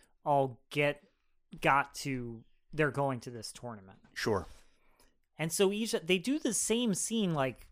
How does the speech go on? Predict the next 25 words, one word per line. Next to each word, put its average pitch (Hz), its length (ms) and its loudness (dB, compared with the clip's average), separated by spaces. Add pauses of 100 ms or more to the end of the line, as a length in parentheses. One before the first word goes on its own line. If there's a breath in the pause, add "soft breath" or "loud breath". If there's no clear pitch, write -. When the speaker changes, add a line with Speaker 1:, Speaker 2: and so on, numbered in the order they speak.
(100)
Speaker 1:
two 240 240 -4
times. 117 680 0 (320)
And 170 200 4
it's 190 140 0
basically, 190 840 2 (580 soft breath)
the 226 180 2
whole 277 200 2
scene 254 400 0 (180 loud breath)
is 151 180 -2
a 165 80 2
guy 165 540 4 (200 soft breath)
riding 165 540 2
in 202 80 0
a 180 80 0
boat 151 400 4 (120)
looking 170 400 0
off 165 260 6
into 135 180 0
the 117 140 -8
distance 220 680 -2 (240 loud breath)
that 165 120 0
goes 196 280 6
way 156 340 4
too 175 300 -4
long. 127 400 2